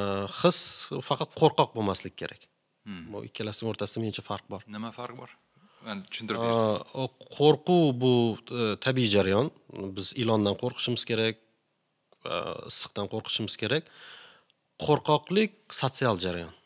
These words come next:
Speaker 2: Hmm.
Speaker 1: U bir narsaning ta'siri bilan paydo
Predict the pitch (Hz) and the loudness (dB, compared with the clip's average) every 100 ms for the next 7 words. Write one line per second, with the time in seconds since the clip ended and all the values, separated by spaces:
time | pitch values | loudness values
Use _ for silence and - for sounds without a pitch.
0 | _ _ _ _ _ _ _ - 95 85 | _ _ _ _ _ _ _ -20 -20 -20
1 | 85 _ 117 120 117 - 117 117 117 113 | -20 _ -6 -4 -4 -6 0 2 2 0
2 | 120 - 120 110 104 90 95 95 | 2 2 4 2 0 0 -2 0